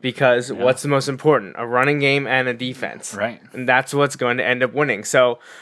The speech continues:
Speaker 1: um,
Speaker 2: Well, and you look at the Packers. The Packers are resurgent this year. Why?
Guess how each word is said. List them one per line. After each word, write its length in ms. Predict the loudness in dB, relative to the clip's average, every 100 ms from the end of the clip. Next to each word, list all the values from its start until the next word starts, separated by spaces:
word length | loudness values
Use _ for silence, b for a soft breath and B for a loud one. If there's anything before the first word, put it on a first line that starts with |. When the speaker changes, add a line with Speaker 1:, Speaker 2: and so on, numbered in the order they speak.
| B B
Speaker 1:
um, 640 | 2 2 0 -6 -12 -16 _ _ 2
Speaker 2:
Well, 140 | 2
and 100 | 4
you 60 | 2
look 160 | 2
at 100 | 0
the 80 | -2
Packers. 500 | 0 0 -2 -8 -10 -12
The 60 |
Packers 520 | -2 -2 0 -2 -4 -14 _
are 280 | 2 2 2 _ _ -20
resurgent 560 | -8 -6 0 0 0 -6
this 160 | -6 -4
year. 160 | -4
Why? 340 | 2 2 2